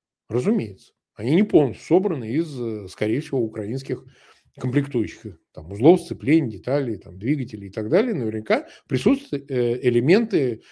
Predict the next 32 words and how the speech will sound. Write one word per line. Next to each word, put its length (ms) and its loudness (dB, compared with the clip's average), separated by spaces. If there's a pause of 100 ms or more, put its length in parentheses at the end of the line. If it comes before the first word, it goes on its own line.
которые 320 4
поставляются 480 0
западными 680 0
союзниками. 600 -2
Да? 360 2
Да. 200 -18 (1000)
Имеет 360 8
это 160 2
в 40 2
виду 240 2
Москва? 340 -6
Конечно. 580 -2 (760)
Разумеется. 840 0
А 100 -2
почему 260 -6
нет? 340 -10 (1300)
Для 220 4
того, 340 8
для 140 6
чего? 220 4
Для 120 -6
того, 160 4
чтобы 180 -2
Украина 280 0
была 180 2
голенькая. 880 0 (880)
Чтобы 280 2
ее 160 4
можно 280 0
было, 460 4
так 180 -2
сказать, 340 -2